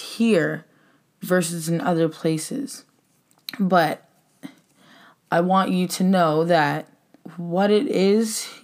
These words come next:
you want to do with yourself, with your life, what you want to create, what you want to build, it can happen here.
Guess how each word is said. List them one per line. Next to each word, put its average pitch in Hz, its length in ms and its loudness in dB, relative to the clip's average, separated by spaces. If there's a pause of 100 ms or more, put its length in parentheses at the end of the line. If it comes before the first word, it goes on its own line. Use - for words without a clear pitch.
you 185 140 0
want 190 200 2
to 190 100 -4
do 180 220 0
with 190 180 -2
yourself, 185 640 -4 (100)
with 175 180 -4
your 185 140 0
life, 175 380 -4
what - 80 -8
you 175 120 -2
want 185 200 0
to 175 120 -8
create, 175 460 -4
what - 120 -4
you 185 140 -2
want 190 220 0
to 175 80 -4
build, 175 460 0 (440)
it 190 140 -2
can 208 160 2
happen 196 600 0
here. 160 540 -2